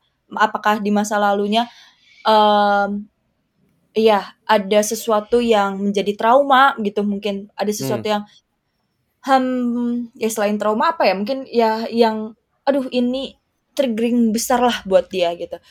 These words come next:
Speaker 1: Nah itu kan
Speaker 2: Hmm.
Speaker 1: yang sebenarnya mau kita, em, atasi gitu. Jadi
Speaker 2: Right.
Speaker 1: macem-macem banget gitu, iya. Jadi bukan
Speaker 2: Oke,
Speaker 1: self diagnose
Speaker 2: oke.
Speaker 1: ya, <laughs> nggak boleh.
Speaker 2: Nah,
Speaker 1: Itu
Speaker 2: itu
Speaker 1: per-
Speaker 2: jangan ya, teman-teman, jangan, jangan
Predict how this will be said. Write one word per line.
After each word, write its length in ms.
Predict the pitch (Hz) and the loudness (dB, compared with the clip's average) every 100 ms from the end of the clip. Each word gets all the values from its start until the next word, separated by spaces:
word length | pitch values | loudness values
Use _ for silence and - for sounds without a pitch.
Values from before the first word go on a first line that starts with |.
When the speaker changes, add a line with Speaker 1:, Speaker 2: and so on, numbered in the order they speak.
| - _ _ - | -20 _ _ -18
Speaker 1:
Nah 80 | 170 | -12
itu 100 | - 220 | -10 -2
kan 140 | 180 | -2
Speaker 2:
Hmm. 100 | - 120 | -2 -8
Speaker 1:
yang 80 | 196 | -8
sebenarnya 280 | 190 190 190 | -4 -2 -4
mau 80 | 190 | -6
kita, 320 | _ - 175 175 - - _ | _ -4 -2 -2 -4 -10 _
em, 300 | 190 175 170 185 196 _ | -10 -8 -10 -14 -20 _
atasi 560 | 208 208 190 - 196 185 180 | -10 -8 -10 -10 -12 -16 -20
gitu. 220 | - 165 _ _ _ _ _ 180 | -20 -20 _ _ _ _ _ -10
Jadi 140 | 185 | -6
Speaker 2:
Right. 80 | 196 | 0
Speaker 1:
macem-macem 500 | 113 - 107 - 180 - _ _ _ _ | 2 2 0 -6 -16 -20 _ _ _ _
banget 260 | - 196 _ | -20 -20 _
gitu, 340 | 175 175 - 180 175 | -12 -10 -10 -10 -10
iya. 460 | 175 175 170 170 175 | -12 -12 -12 -16 -16
Jadi 100 | 185 196 | -6 -6
bukan 220 | 202 190 | -2 0
Speaker 2:
Oke, 60 | 208 | 0
Speaker 1:
self 180 | 196 214 196 | 2 0 4
diagnose 420 | 196 190 240 - | 4 4 -4 -6
Speaker 2:
oke. 100 | - | -6
Speaker 1:
ya, 40 | 214 | -4
<laughs> 340 | 254 254 240 247 | 0 0 2 2
nggak 160 | 220 202 | 4 4
boleh. 360 | 202 202 208 214 - | 6 6 6 2 -10
Speaker 2:
Nah, 160 | - 120 127 151 | -2 2 4 6
Speaker 1:
Itu 80 | |
Speaker 2:
itu 0 | 170 156 | 6 4
Speaker 1:
per- 140 | - 131 | -2 0
Speaker 2:
jangan 320 | 123 139 160 156 | 6 8 8 8
ya, 160 | 143 | 8
teman-teman, 420 | 139 139 135 143 151 | 6 2 2 2 4
jangan, 380 | 120 120 131 151 156 139 | 4 4 2 2 -2 -8
jangan 320 | 123 123 120 | -2 0 0